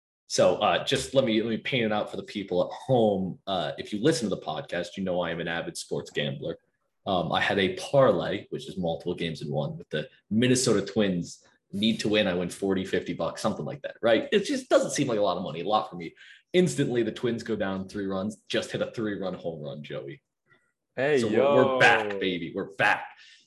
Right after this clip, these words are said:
Speaker 1: Um, but go ahead.
Speaker 2: Three-pointer.
Speaker 1: Back to the, yeah, <laughs> exactly. He, he Steph Curry'd it.
Speaker 2: Steph, I was just about to say that. Oh, my!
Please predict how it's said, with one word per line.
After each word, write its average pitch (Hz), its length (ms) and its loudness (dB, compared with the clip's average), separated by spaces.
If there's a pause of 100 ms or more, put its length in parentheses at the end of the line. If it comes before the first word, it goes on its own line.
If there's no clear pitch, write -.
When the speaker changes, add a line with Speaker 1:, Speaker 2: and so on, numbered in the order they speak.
(520)
Speaker 1:
Um, 98 360 -4
but 156 400 0
go 113 100 2
ahead. 98 200 2
Speaker 2:
Three-pointer. 101 320 -8
Speaker 1:
Back 110 240 0
to - 60 -8
the, 101 80 0
yeah, 110 160 -2
<laughs> 104 100 -2
exactly. - 560 -2
He, 135 220 -2
he 120 200 -2
Steph 170 480 0
Curry'd 139 480 -2
it. - 120 -6
Speaker 2:
Steph, - 380 0
I 214 140 6
was 233 220 6
just 233 280 4
about 208 260 10
to 180 100 4
say 170 300 6
that. 127 320 8
Oh, 135 240 4
my! 113 460 0